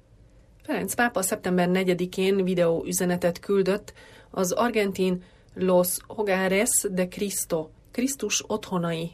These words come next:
elnevezésű csoportnak, amely részt vesz a Luhani szűzanya tiszteletére szentelt országos zarándoklaton. "Egy zarándoklat, amelynek üzenete van", hangsúlyozta a videó üzenetében a pápa.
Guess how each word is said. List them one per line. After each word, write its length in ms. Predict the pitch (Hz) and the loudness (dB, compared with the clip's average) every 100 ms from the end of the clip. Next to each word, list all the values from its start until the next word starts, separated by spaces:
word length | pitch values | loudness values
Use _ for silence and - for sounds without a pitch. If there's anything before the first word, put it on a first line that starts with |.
| - | -6
elnevezésű 680 | 175 170 170 170 170 - 180 | -2 0 0 -2 -4 -6 -4
csoportnak, 840 | - 208 190 185 185 180 180 - | -2 2 4 2 2 0 -2 -10
amely 260 | - 226 233 | -4 0 2
részt 260 | 254 285 196 | 2 0 2
vesz 260 | 208 226 | 2 2
a 140 | 208 202 | 2 2
Luhani 400 | 247 247 202 196 | 2 0 0 -2
szűzanya 640 | - 202 190 180 180 175 | -2 -2 0 0 0 -2
tiszteletére 760 | - 180 - 175 175 180 175 | -4 -6 0 0 0 0 0
szentelt 640 | 180 - 180 180 185 180 - - - | 2 0 0 0 2 2 0 -16 -8
országos 640 | 233 214 - 160 160 170 | -6 -2 -2 -2 0 0
zarándoklaton. 960 | 165 175 170 170 175 175 170 - 175 165 - - - - _ - | 2 2 2 2 0 0 -2 0 -2 -2 -10 -20 -20 -20 _ -14
"Egy 180 | - 170 | -8 -6
zarándoklat, 840 | 165 196 240 240 226 226 208 196 - | -2 0 2 2 2 4 4 2 -2
amelynek 480 | 302 285 240 233 - | -4 0 0 -2 -4
üzenete 480 | 175 170 165 165 165 | -4 -2 -2 -2 0
van", 240 | 165 165 | 0 -4
hangsúlyozta 680 | 170 170 - 175 170 - 180 | -4 -6 -4 -2 -2 0 0
a 20 | |
videó 380 | 175 180 170 170 | 2 4 4 2
üzenetében 640 | 175 180 175 180 180 180 | -2 -2 -2 0 0 2
a 60 | 175 | 0
pápa. 480 | 180 175 175 180 | 0 -2 0 0